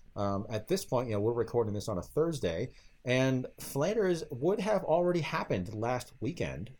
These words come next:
and this coming weekend, Easter weekend, uh, Sunday would have been the start of Paris-Roubaix. Uh, and under normal conditions, you know, Kaylee, you and I would be in Belgium right now,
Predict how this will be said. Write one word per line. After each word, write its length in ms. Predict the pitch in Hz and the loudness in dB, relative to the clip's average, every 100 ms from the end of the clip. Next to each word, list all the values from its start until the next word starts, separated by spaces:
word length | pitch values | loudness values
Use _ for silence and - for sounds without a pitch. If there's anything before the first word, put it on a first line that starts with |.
| - | -8
and 340 | 104 104 101 | -4 -2 -2
this 220 | 95 98 - | -4 -6 -8
coming 320 | - 180 113 | -6 -4 -2
weekend, 400 | 90 90 92 104 - | -2 -4 -6 -6 -8
Easter 260 | 104 - | -10 -8
weekend, 480 | 82 82 90 107 165 - - - - | -8 -8 -6 -6 -8 -14 -20 -20 -8
uh, 280 | 101 95 95 | -2 -2 -2
Sunday 520 | - 131 143 127 117 | -2 -2 2 4 4
would 360 | 113 95 104 120 | 4 2 0 0
have 360 | 117 117 98 | -2 -4 -2
been 380 | 104 98 107 113 - - 98 | 0 0 -2 -6 -10 -16 -8
the 260 | 101 95 | -4 -4
start 400 | 98 - 95 98 - | -4 -4 -2 -4 -4
of 300 | 95 95 - - | -4 -4 -6 -12
Paris-Roubaix. 1120 | - 104 95 98 90 92 90 135 156 73 - - - - | -8 -2 2 2 0 -4 0 2 4 2 -4 -14 -20 -8
Uh, 420 | 120 110 107 107 107 | 0 2 4 2 0
and 220 | 113 110 | -2 -2
under 240 | 117 117 | -2 -2
normal 280 | 107 113 147 | 0 0 0
conditions, 640 | 135 92 90 104 123 131 - | -2 -4 -4 -2 -4 -4 -6
you 100 | 117 | -6
know, 80 | 95 | -4
Kaylee, 460 | - 123 135 127 | 0 2 2 0
you 180 | 107 127 | 2 2
and 100 | 143 | 2
I 300 | 107 107 139 | 0 0 2
would 240 | 131 143 139 | 2 0 0
be 160 | 160 | -2
in 140 | 180 185 | 0 -2
Belgium 400 | 117 143 120 95 | 2 2 2 0
right 180 | 90 90 | 0 -2
now, 220 | 87 | -4